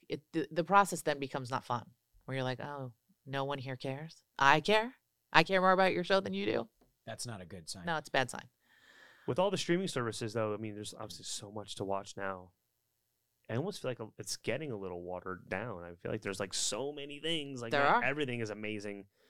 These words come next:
Speaker 3: But has that just created more work? Obviously, there's more work
Speaker 1: Yeah.
Speaker 3: for acting, but
Speaker 1: I'm not
Speaker 3: more
Speaker 1: mad
Speaker 3: for
Speaker 1: about it.
Speaker 3: Yeah.
Speaker 1: It's fine.
Speaker 3: I mean, you can be casting, like, ten shows.
Speaker 1: But no, it, you, it's,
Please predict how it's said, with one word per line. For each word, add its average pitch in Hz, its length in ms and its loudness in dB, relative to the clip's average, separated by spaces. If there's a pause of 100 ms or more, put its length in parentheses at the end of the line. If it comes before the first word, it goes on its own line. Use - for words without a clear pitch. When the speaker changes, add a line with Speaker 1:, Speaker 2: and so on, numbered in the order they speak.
(120)
Speaker 3:
But 131 120 2
has 120 60 0
that 135 120 2
just 135 180 -2
created 123 320 2
more 110 200 0
work? 110 340 -2
Obviously, 107 220 -2
there's 101 100 -8
more 101 140 -4
work 110 80 -2
Speaker 1:
Yeah. 202 120 0
Speaker 3:
for - 60 -2
acting, 104 300 -2
but 98 80 -4
Speaker 1:
I'm 160 80 -2
not 170 160 6
Speaker 3:
more 147 80 2
Speaker 1:
mad 143 60 4
Speaker 3:
for 143 40 2
Speaker 1:
about 135 200 0
it. 156 100 -10
Speaker 3:
Yeah. - 260 -2 (300)
Speaker 1:
It's - 100 -10
fine. 196 240 0 (160)
Speaker 3:
I 110 60 -8
mean, 104 160 -4
you 101 80 -6
can 104 100 -2
be 95 100 -6
casting, 98 440 -8
like, 95 160 -6 (120)
ten 113 160 -6
shows. - 380 -4 (560)
Speaker 1:
But 220 180 10
no, 165 340 2 (260)
it, 202 180 8
you, 202 400 2
it's, 196 320 4